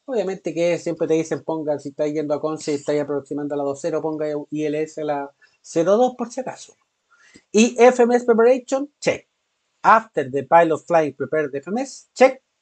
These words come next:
The pilot monitoring checks all the data entered in the F M S. For more information, flight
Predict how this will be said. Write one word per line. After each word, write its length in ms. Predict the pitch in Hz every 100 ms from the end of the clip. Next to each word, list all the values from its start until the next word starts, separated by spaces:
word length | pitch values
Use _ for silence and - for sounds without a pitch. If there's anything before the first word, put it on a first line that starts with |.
| _ _ _ _
The 140 | 123 143
pilot 340 | 202 214 214
monitoring 400 | 208 220 220 214 -
checks 360 | 240 247 - _
all 180 | 208 220
the 100 | 190
data 260 | 190 196 185
entered 340 | 185 - 185 -
in 200 | 160 147
the 160 | 147 -
F 200 | 127 -
M 60 | -
S. 200 | - _ _ _ _ _
For 120 | 120
more 180 | 147 175
information, 500 | 175 190 196 - 185
flight 300 | 180 175